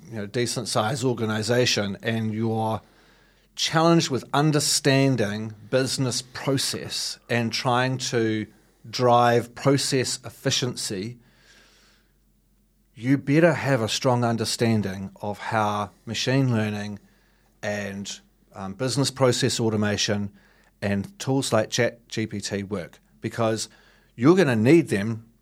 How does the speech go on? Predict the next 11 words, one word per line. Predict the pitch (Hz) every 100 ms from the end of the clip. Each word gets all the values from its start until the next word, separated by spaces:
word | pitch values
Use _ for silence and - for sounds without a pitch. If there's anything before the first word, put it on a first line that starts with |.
| _ _
to | - 120 104 98 - _ _ _ _ _ _ _ _ _ _ -
achieve | 117 - 156 151 113
your, | 120 110 113
those | - 117 110 -
goals. | 123 117 98 110 - _ _ _ - _ _ _ _ _ _
Um, | 117 113 107 104 101 - _ _ -
across | - 220 190 -
other | 170 180
organisations, | 160 147 139 120 131 123 143 123
other | 139 135
companies, | - 131 131 123 120 110 -